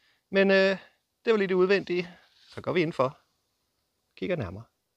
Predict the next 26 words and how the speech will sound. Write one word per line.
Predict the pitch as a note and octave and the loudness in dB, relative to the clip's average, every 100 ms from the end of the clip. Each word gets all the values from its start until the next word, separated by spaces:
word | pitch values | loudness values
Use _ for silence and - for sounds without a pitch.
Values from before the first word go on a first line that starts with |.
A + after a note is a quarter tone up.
| _ _ _ _ _ | _ _ _ _ _
Nu | G3 | -10
er | G#3+ | -6
vi | F#3 | -4
kigget | D#3 B2 A#2 | -4 -2 -2
indenfor | A#2 G#2+ F3 A3 - | -2 4 4 4 -6
i | - A2+ G2 F#2 - _ | -10 -6 -6 -8 -12 _
bakkebygget | D#3 F#3+ A#3 A3 F#3+ A3 F3+ - | 2 2 2 2 2 0 -2 -6
til | F#3 C#3+ | 0 0
en | C3+ | 2
lille | D#3 F3+ - _ _ _ _ - | 0 0 -2 _ _ _ _ -20
tidligere | - G3 G#3 A3+ G3 | 0 2 4 6 6
overdækket | F3 E3+ G3 G3+ E3 E3 E3 D3+ | 6 2 4 4 2 2 0 0
terrasse, | - A#2 C#3 F#3 B3+ | -2 0 2 2 -2
som | F#3+ | -4
nu | E3 E3 | -2 0
er | |
indbygget | D3+ D#3+ F3+ G#3+ F3 A3 G3 - _ | 0 -2 0 0 0 -2 -2 -10 _
som | - D3 | -8 -6
en | |
lille | C3 D3 D3 - | -2 -4 -4 -10
udstue. | - E3 A3+ - A3+ A3 A3+ _ _ _ _ _ _ _ _ - | -6 -4 -2 -2 -2 -2 -6 _ _ _ _ _ _ _ _ -14
Jeg | |
kan | C3+ | -10
se, | D#3+ D#3 | -8 -8
der | D#3+ | -10
er, | D3+ D3+ | -10 -8